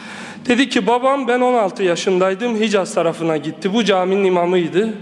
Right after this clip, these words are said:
Seferberlik yılları, sonra babam orada şehit oldu. On dokuz yaşında beni dayımın oğluyla evlendirdiler.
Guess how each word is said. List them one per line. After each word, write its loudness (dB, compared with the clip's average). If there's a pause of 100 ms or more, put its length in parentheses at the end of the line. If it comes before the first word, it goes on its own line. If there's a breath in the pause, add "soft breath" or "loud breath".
(380 loud breath)
Seferberlik 0
yılları, 2
sonra 0
babam 2
orada 0
şehit -2
oldu. -2 (880 loud breath)
On 2
dokuz 0
yaşında 0
beni 0
dayımın 0
oğluyla 2
evlendirdiler. -2